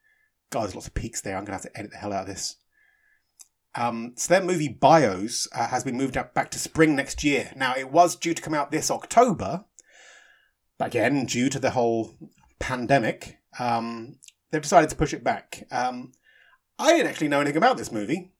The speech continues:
Um, from what I can see, it's about, uh, a robot that has been, um, designed and built to protect, um, the remaining members of the hum-, human species, uh, whilst they try to create some kind of a,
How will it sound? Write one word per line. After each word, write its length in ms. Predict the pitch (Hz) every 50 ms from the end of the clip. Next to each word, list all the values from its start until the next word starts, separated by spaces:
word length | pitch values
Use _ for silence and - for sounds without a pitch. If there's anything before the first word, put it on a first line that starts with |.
| _ _ _ _
Um, 540 | - 127 135 135 135 139 135 131 131 - - _ _ _ _ _ _ _ _ _ _ _ _ _ _ - - - - -
from 240 | - - 160 147 156
what 100 | 175 185
I 40 | -
can 160 | - 147 131
see, 160 | - - 180
it's 160 | 147 101 -
about, 380 | - 110 127 131 131 131 - -
uh, 300 | 131 120 117 113 110 -
a 100 | - 123
robot 600 | 117 117 165 196 208 202 135 107 92 110 - - _ _ _ _ _ _ - _ _ _ _ _ _
that 160 | - 147 139 -
has 240 | 139 143 135 131
been, 520 | 131 - 135 127 127 127 123 123 120 127 131 156
um, 240 | 123 113 110 110
designed 540 | 101 113 107 110 139 139 139 139 139 135 123
and 160 | 117 104 104
built 260 | 104 127 120 127 - -
to 80 | - -
protect, 680 | - - - - 156 - - - _ - - - - - - _ _ _ _ _ _ _ -
um, 420 | - 113 117 117 113 113 117 123 -
the 80 | 113 117
remaining 720 | 120 113 117 135 143 139 135 127 127 123 123 131 - - _ -
members 360 | 147 135 127 127 120 113 110
of 100 | 117 -
the 80 | -
hum-, 320 | - - - 120 117 123 135
human 240 | - 127 127 120 107
species, 760 | - - 127 123 120 - 95 92 92 104 113 - - - _ _ _ _ _ _ _ _ _ -
uh, 140 | 107 104 104 104
whilst 200 | 110 110 107 -
they 120 | 123 110
try 260 | - - 139 127 123
to 120 | 120 113 107
create 360 | - - - 120 120 117 120
some 140 | - - -
kind 240 | - - 120 110
of 80 | 107 104
a, 280 | 104 101 101 101 101